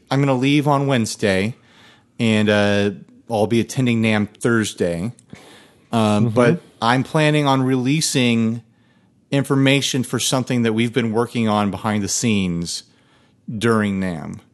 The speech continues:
Speaker 2: Oh.
Speaker 1: So you know what this is, but I'm not gonna say what it is, but just, you know, keep your eyes glued to social media around Wednesday and Thursday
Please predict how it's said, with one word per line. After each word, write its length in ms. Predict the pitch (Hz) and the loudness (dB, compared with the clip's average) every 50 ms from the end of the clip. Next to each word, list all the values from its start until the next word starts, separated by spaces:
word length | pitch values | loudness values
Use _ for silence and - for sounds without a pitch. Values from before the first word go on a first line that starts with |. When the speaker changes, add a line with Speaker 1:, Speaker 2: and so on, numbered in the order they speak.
| _ - | _ -8
Speaker 2:
Oh. 1080 | 98 92 98 107 117 131 151 175 180 175 147 120 110 107 104 98 95 92 92 90 90 90 | -6 -4 -2 -2 -2 -2 -2 -2 0 0 0 0 0 0 0 -2 -2 -2 -4 -4 -6 -4
Speaker 1:
So 200 | 90 120 117 107 | -2 0 0 0
you 300 | 104 101 104 123 175 214 | 0 0 0 2 4 4
know 140 | 220 214 196 | 6 6 4
what 140 | 175 156 135 | 4 2 0
this 240 | 135 123 - - | 0 -2 0 0
is, 420 | 151 139 120 107 101 98 95 - - | 2 2 4 4 2 0 -2 -4 -6
but 180 | - 123 - - | -4 -4 -2 0
I'm 120 | 120 131 | 0 0
not 140 | 156 185 190 | 2 0 0
gonna 120 | 190 165 | 0 0
say 140 | 143 - 156 | 0 0 0
what 100 | 135 123 | 0 2
it 60 | 127 | 2
is, 160 | 135 131 117 - | 2 2 2 0
but 200 | - 135 117 101 | -2 -4 -2 0
just, 280 | - 175 185 180 - - - - | 0 0 0 0 -4 -12 -6 0
you 160 | 226 226 220 | 2 4 4
know, 180 | 190 160 139 - - - - - - - _ _ - | 4 4 2 0 -4 -16 -20 -20 -20 -20 _ _ -4
keep 220 | - 220 196 - | -2 -2 0 2
your 120 | 254 233 | 0 2
eyes 280 | - 190 190 196 185 185 | 2 4 4 2 2 0
glued 580 | - - 170 170 170 165 160 160 156 143 131 - | -2 -2 2 4 4 6 4 4 2 0 -4 -6
to 540 | - - - 151 147 143 143 139 135 135 | -4 0 2 4 4 6 6 4 4 2
social 380 | 127 - - 151 147 131 - 143 | 2 2 2 2 2 2 2 0
media 520 | 131 135 135 127 127 127 123 123 120 117 113 | 2 2 2 2 2 4 4 4 4 4 4
around 760 | 113 113 110 110 113 117 117 113 113 113 113 110 107 98 101 - _ _ _ _ _ _ _ _ _ _ _ - | 4 4 4 2 4 4 4 4 4 4 2 2 0 -2 -6 -10 _ _ _ _ _ _ _ _ _ _ _ -4
Wednesday 800 | 123 113 120 127 127 127 113 - - - 123 113 113 113 110 107 | -2 0 2 2 2 2 0 -2 0 2 2 4 4 4 2 2
and 140 | 101 98 - | 0 -2 -4
Thursday 1000 | - - 127 113 107 104 101 92 - - 120 110 101 98 95 95 92 92 90 | -4 0 2 2 2 2 0 -2 -2 0 2 2 2 2 2 2 0 -2 -4